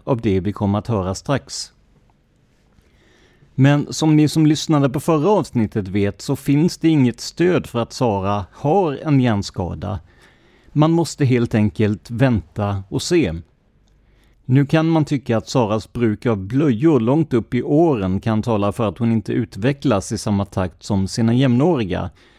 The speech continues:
Men samtidigt vet vi inte om, eh, det är föräldrarna som på något sätt tyckt att det var lättast så.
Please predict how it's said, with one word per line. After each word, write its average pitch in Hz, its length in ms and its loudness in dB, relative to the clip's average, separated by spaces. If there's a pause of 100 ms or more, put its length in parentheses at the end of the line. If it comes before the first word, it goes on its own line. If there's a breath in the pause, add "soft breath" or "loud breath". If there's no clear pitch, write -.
(280 soft breath)
Men 143 280 4
samtidigt 165 600 0
vet 170 340 2
vi 180 60 0
inte 135 300 0
om, 104 400 2
eh, 104 120 2
det 110 300 0
är 110 220 0
föräldrarna 139 720 0
som 110 180 -4
på 110 80 -2
något 101 260 -2
sätt 101 240 -4
tyckt - 340 -6
att 98 120 -4
det 104 60 -10
var 98 100 -4
lättast 135 720 -4
så. 90 340 -8